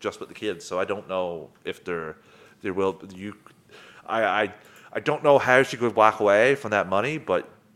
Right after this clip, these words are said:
you could be completely right, and I could be here being like,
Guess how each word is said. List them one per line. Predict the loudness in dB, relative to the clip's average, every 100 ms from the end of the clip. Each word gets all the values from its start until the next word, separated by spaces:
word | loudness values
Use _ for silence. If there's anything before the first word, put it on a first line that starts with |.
| -16
you | -12
could | -10
be | -10
completely | -12 -12 -10 -8 -4
right, | -2 -4
and | -6
I | -10
could | -10
be | -16
here | -14 -12
being | -12 -14 -14
like, | -14